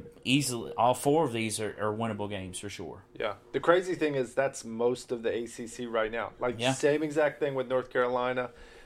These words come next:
Speaker 2: They have a lot of winnable games coming up.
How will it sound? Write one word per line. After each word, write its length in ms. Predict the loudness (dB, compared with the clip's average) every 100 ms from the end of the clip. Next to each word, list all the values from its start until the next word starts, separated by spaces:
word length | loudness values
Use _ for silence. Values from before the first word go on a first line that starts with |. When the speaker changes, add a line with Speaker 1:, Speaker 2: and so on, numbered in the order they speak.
| -6 2
Speaker 2:
They 120 | 4
have 180 | 4 2
a 60 |
lot 240 | 0 0 0
of 80 |
winnable 480 | 0 0 0 0 0
games 500 | 0 0 -4 -8 -14 _
coming 300 | 0 0 0
up. 240 | 0 0